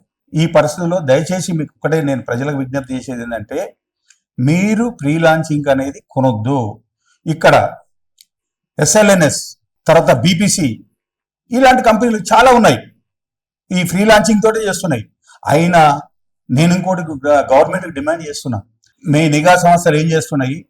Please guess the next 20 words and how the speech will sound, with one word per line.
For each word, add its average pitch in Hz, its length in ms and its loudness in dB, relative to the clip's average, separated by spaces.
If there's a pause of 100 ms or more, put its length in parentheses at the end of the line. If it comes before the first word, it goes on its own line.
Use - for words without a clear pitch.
(140)
మీరు 147 200 0
ఏం 165 180 0
చేస్తుర్రు? 170 600 -4 (760)
మీ 170 220 2
నిఘా 196 260 4
సంస్థలు 202 400 2 (100)
పటిష్టంగా 202 500 2
పనిచేస్తే, 165 480 2
ప్రభుత్వాలు 196 600 2
పటిష్ట-, - 720 -4
ప-, 160 400 6
పటిష్టంగా 190 400 2
పనిచేస్తే 160 680 0 (760)
ఈ, 170 280 2 (180)
ఈ 165 160 -2
ఫ్రీలాన్సింగ్ 180 540 0
విధానాన్ని 156 480 -2 (320)
అరికట్టొచ్చు. 135 640 -2 (160)
ఇంకోటి, 175 540 0 (800)
మహారాష్ట్రలో 165 920 2